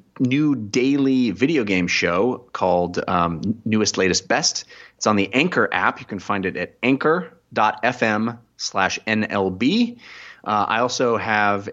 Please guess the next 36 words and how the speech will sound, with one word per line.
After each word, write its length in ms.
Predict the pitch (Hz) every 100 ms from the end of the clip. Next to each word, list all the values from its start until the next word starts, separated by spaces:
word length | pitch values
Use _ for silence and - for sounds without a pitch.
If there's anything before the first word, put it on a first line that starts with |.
| 101
a, 360 | 92 92 92
uh, 380 | - 95 90 87 -
long-form 640 | 67 117 269 - 107 90
video 300 | 85 85 82
game 220 | 80 78
show 420 | 78 - 82 85 98
that 100 | 87
I 60 |
do 120 | 82 87
every 140 | 85
Monday. 340 | 90 107 104
That's 200 | 98 95
called 240 | - 90 73
D 140 | 92
L 80 | 87
C. 220 | - -
You 120 | 135 123
can 140 | 92
find 220 | 90 87
that 80 | 85
at 80 | -
five 280 | - 90 85
by 120 | 87
five 320 | - 85 82
dot 220 | 82 -
T 140 | - 82
V 140 | 120
slash 320 | 139 - 131
D 140 | - 113
L 80 |
C. 340 | 101 - 190 226 - - - -
And 340 | 120 120 117 -
I 100 | 107
do 360 | 104 117 117 -
a, 300 | 101 95 95
um, 340 | 95 90 90